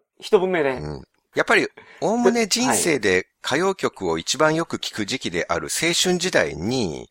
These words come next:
Speaker 1: うんうんうんうんうん。
Speaker 2: ローカーストで、クラスの不可植民レベルの最低カーストで、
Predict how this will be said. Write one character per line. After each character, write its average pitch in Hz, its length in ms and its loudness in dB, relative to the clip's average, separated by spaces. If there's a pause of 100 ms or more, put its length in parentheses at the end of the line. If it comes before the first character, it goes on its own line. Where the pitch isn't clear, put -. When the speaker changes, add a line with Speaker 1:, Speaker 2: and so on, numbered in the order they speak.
(100)
Speaker 1:
う 143 60 -2
ん - 20 2
う 147 40 2
ん 139 40 2
う - 20 2
ん 127 40 0
う 110 60 -2
ん 104 60 -6
う 104 160 -6
ん。 - 20 -4
Speaker 2:
ロ 135 140 4
ー - 40 -4
カ 156 180 2
ー 147 60 2
ス - 140 -2
ト 92 100 -2
で、 85 300 -2 (280)
ク - 120 -4
ラ 139 80 6
ス 101 140 -4
の 80 80 0
不 - 100 -4
可 139 120 -2
植 143 200 -2
民 135 180 2
レ 135 120 2
ベ 123 100 4
ル 78 100 -2
の 67 200 -6
最 113 220 0
低 123 120 2
カ 127 220 2
ー - 20 2
ス - 120 -2
ト 80 100 -4
で、 - 160 0